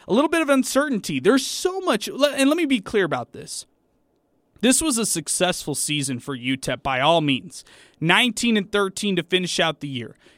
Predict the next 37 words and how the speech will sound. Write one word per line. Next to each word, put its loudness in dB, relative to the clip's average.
In 0
year 4
one 4
of -4
Joe 2
Golding. -4
They 2
hit 6
so 4
many 2
different 0
milestones 4
all 2
across 2
the -2
board. 0
I 6
think 2
fans 4
are 0
sold 4
on 2
Joe 4
Golding. 4
Media 4
members 4
are 2
sold 2
on 2
Joe 4
Golding. 2
Players -2
are -4
sold -2
on -2
Joe -6
Golding. -14